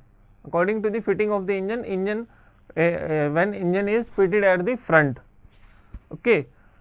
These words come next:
these are the classification of chassis. Uh, according to the fitting of the engines means engine is fitted at the front, engine fitted at the center of the chassis, engine fitted at the back of the chassis.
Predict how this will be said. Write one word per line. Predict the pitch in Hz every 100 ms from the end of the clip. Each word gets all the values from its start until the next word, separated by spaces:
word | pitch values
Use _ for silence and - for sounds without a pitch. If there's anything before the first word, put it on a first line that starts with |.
| -
these | - 160 185
are | 208
the | 202
classification | 202 190 175 190 196 214 202
of | 185
chassis. | 180 170 247 277 - _ _ _ -
Uh, | - 147 143 - - - - _
according | 170 180 190 214
to | 208
the | 208
fitting | 233 190 208
of | 202 185
the | 190
engines | 190 233 214
means | 202 226 254
engine | - 185 190 214
is | 214 208
fitted | 190 175 202
at | 180 175
the | 226
front, | 247 170 175 269 - - - _ - _ _ _
engine | - 175 214 226
fitted | 202 185 226
at | 208 190
the | 208
center | - 175 175 220
of | 208
the | 214
chassis, | - 214 196 262 262 - - - - _ _ _
engine | 170 185 220
fitted | 202 185 214
at | 190 180
the | 233
back | 208 143 180 190
of | 185 165
the | 160 151 - - -
chassis. | 170 - 143